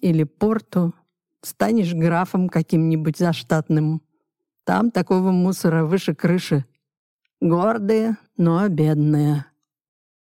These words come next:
Купим тебе титул, или хочешь на юга новых территорий империи.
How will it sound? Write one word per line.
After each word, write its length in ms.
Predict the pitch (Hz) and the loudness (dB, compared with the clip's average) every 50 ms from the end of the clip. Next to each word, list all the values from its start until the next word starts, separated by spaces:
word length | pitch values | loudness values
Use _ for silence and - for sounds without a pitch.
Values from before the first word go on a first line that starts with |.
| _ _ _ - | _ _ _ -2
Купим 360 | - 240 220 - 208 170 160 | -2 0 0 2 0 0 0
тебе 280 | - - 175 156 165 151 | 0 -2 0 0 0 0
титул, 600 | - - - 254 247 - - 254 240 240 240 - _ _ _ _ _ _ _ _ _ _ _ _ - | 0 0 -2 -2 -2 0 -2 -2 -2 -2 -4 -6 _ _ _ _ _ _ _ _ _ _ _ _ -2
или 220 | 196 180 180 180 | 0 2 2 0
хочешь 460 | 175 - - 185 185 - 196 180 - | 0 0 -2 -2 -2 -2 -4 -4 0
на 140 | 208 180 180 | 0 0 2
юга 520 | 180 185 185 180 170 196 208 233 269 320 330 _ _ _ - | 2 0 -2 0 0 0 0 0 -2 -4 -6 _ _ _ -2
новых 320 | - 185 185 175 170 165 - | 0 0 2 2 0 -2 -2
территорий 680 | - - 180 170 180 - - 180 175 175 185 185 196 | 0 0 0 0 0 0 0 0 0 2 2 0 0
империи. 560 | 202 208 202 - 175 156 190 - 156 151 151 | 0 -2 0 0 -2 0 0 -2 -4 -6 -8